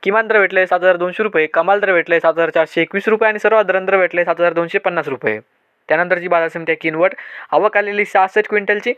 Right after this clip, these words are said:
किमान दर भेटले सहा हजार आठशे पंच्याहत्तर रुपये, कमाल दर भेटले सात हजार शंभर रुपये आणि सर्वात दर दर भेटले सात हजार पन्नास रुपये.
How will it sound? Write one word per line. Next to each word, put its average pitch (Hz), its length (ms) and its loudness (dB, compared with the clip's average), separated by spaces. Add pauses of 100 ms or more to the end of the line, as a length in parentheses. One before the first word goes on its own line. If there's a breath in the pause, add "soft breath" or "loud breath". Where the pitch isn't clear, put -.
(380 loud breath)
किमान 240 240 0
दर 240 120 4
भेटले 208 300 2
सहा 202 240 2
हजार 196 140 0
आठशे 196 220 -4
पंच्याहत्तर 190 460 2
रुपये, 185 260 2
कमाल 175 360 0
दर 208 120 -2
भेटले 175 280 0
सात 165 160 2
हजार 170 200 0
शंभर 170 220 0
रुपये 220 220 2
आणि 214 120 -4
सर्वात 214 260 4
दर 190 120 -2
दर 196 200 2
भेटले 175 280 2
सात 165 160 0
हजार 180 140 4
पन्नास 175 320 -4
रुपये. 117 280 -2